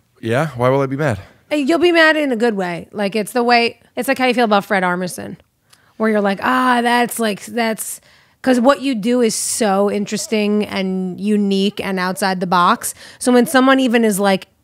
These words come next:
Speaker 2: in the Venn diagram of what you're doing, it's like, "Ah, fucking come on, man." Where I think with other comics, it's like,
Speaker 1: Sure, sure.
Speaker 2: that probably happens to them every day.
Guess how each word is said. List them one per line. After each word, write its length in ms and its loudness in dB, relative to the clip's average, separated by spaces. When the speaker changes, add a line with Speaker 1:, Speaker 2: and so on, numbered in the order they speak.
Speaker 2:
in 300 6
the 80 6
Venn 320 4
diagram 680 2
of 140 2
what 160 2
you're 140 -2
doing, 460 4
it's 200 -4
like, 160 -4
"Ah, 220 4
fucking 400 -4
come 180 -2
on, 260 0
man." 480 -4
Where 120 2
I 20 4
think 120 2
with 100 0
other 200 4
comics, 420 -2
it's 160 -10
like, 220 -4
Speaker 1:
Sure, 200 -16
sure. 440 -20
Speaker 2:
that 140 2
probably 220 2
happens 240 0
to 60 -8
them 180 2
every 360 -2
day. 440 -2